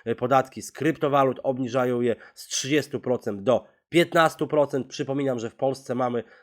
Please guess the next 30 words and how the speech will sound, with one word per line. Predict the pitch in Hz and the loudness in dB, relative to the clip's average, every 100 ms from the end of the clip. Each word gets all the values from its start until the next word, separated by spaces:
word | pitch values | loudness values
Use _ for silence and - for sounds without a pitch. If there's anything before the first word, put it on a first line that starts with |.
| - | -6
e, | 123 107 | -4 -4
dziewiętnaście | 113 151 143 139 131 - 123 | -2 -2 -2 -2 -4 -6 -6
procent, | 131 123 123 - | -6 -4 -8 -10
jeżeli | 113 120 120 | -10 -8 -6
chodzi | 120 107 113 | -6 -6 -6
o | 113 110 - _ | -6 -6 -12 _
kryptowaluty. | 156 139 143 107 123 160 185 175 - _ | 0 0 0 0 2 4 2 2 -2 _
<clears throat> | 196 208 - - | 0 0 0 -6
No | 110 165 | 4 8
i | 190 | 8
również, | 180 175 165 - _ _ _ _ _ _ _ - _ | 6 2 0 -4 _ _ _ _ _ _ _ -20 _
no | 143 | 6
i | 175 | 6
również | 180 170 - | 6 2 -2
jestem | 165 - 156 | -4 -4 -2
tego | 170 165 156 | -2 0 -2
samego | 143 147 135 | -2 -2 -2
zdania, | 117 147 147 143 131 - | 0 0 2 0 -2 -12
że | 98 127 - | -8 -8 4
obniżanie | 170 156 165 135 147 151 143 | 4 4 0 0 0 0 -4
podatków | 131 135 135 - 123 - - | -2 0 -2 -4 -10 -10 -6
na | 135 | -4
kryptowaluty | 139 135 135 127 123 127 117 120 110 _ | -2 -6 -4 -2 0 0 -2 -6 -6 _
będzie | 101 143 135 127 | 0 2 2 -4
powodować | 123 120 123 117 | -4 -4 -4 -4
to, | 127 | -4
że | 117 | -2
ludzie | 127 123 120 | -2 -4 -4
będą | 123 117 | -2 -4
chętniej, | 113 - 160 139 135 131 | -4 -2 -2 -2 -4 -6